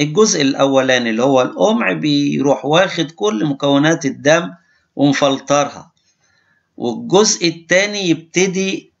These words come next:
يرجع تاني للدم المواد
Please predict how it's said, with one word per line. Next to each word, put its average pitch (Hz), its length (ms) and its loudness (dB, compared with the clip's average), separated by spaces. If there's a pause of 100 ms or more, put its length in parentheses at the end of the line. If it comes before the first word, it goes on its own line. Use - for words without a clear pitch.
(140)
يرجع 143 800 0 (120)
تاني 160 360 2
للدم 143 720 0
المواد 127 800 0